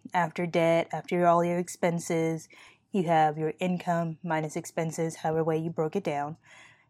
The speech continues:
Um, you can allot this extra money wherever. I use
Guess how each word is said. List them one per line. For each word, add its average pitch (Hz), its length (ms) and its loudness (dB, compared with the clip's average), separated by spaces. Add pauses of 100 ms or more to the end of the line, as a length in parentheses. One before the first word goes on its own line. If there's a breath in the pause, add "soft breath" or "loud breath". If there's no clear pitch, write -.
(120)
Um, 170 420 4 (100)
you 214 200 6
can 233 120 -2
allot 202 420 6
this 185 280 -2
extra 247 300 4
money 233 400 6 (180)
wherever. 190 400 6 (480)
I 226 140 8
use 214 460 2